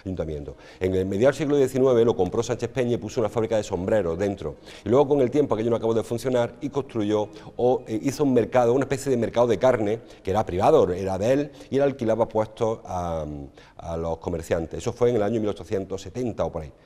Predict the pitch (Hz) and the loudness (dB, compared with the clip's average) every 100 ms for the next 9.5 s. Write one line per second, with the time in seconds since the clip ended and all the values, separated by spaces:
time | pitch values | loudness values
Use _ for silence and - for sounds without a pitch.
0 | _ - 80 131 107 - 87 117 85 104 | _ -20 -6 -6 -6 -10 -2 -2 0 -2
1 | 92 - - - - 98 98 92 - 113 | -2 -6 -20 -20 -2 4 6 4 -4 -2
2 | 95 156 156 143 147 135 101 120 135 135 | 2 4 6 6 6 4 6 6 6 4
3 | - - - 117 107 120 135 123 - 143 | 0 -12 -8 -4 -2 2 0 0 0 2
4 | 127 107 - 147 131 95 92 87 82 - | 4 4 6 6 6 4 2 2 -2 -4
5 | 90 87 82 82 78 82 82 110 - 87 | -4 -2 -2 -4 -4 -6 -4 -6 -6 -10
6 | 85 92 - 80 76 - - - 107 127 | -8 -8 -6 -8 -10 -14 -18 0 4 8
7 | 127 - 120 131 143 - - 95 82 120 | 6 6 4 6 4 2 -4 -6 -2 0
8 | 131 117 131 135 - 87 87 82 98 90 | 2 4 2 -2 -4 -4 -4 -4 -4 -2
9 | 87 92 120 113 120 | -2 0 2 2 0